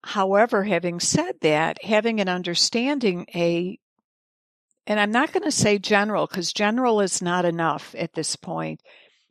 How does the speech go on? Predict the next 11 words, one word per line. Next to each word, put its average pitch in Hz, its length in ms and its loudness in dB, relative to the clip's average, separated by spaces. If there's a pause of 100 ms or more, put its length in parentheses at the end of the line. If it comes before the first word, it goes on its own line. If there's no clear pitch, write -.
(120)
a 196 140 0
more 208 340 -2
sophisticated 170 1300 -2
understanding 165 1400 -4 (960)
of 175 380 -2 (180)
different 214 380 0
personality 185 840 0
types, - 720 -4 (680)
different 175 800 -2 (100)
behavioral 196 840 0
preferences 254 1120 -2